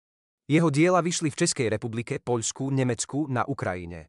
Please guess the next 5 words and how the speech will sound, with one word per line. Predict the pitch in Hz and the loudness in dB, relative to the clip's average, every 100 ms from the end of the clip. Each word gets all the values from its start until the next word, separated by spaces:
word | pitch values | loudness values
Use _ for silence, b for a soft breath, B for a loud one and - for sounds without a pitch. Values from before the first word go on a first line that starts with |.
| - | -8
v | 101 | -2
Maďarsku, | 110 107 98 - 147 | 0 0 -4 -4 -4
Bulharsku, | 131 123 113 95 95 - 110 - | -2 -2 0 -2 -4 -8 -12 -4
Indii, | 139 135 120 135 170 | -2 0 -2 -4 -6
Turecku, | - 113 104 - 113 | -4 -4 -4 -6 -10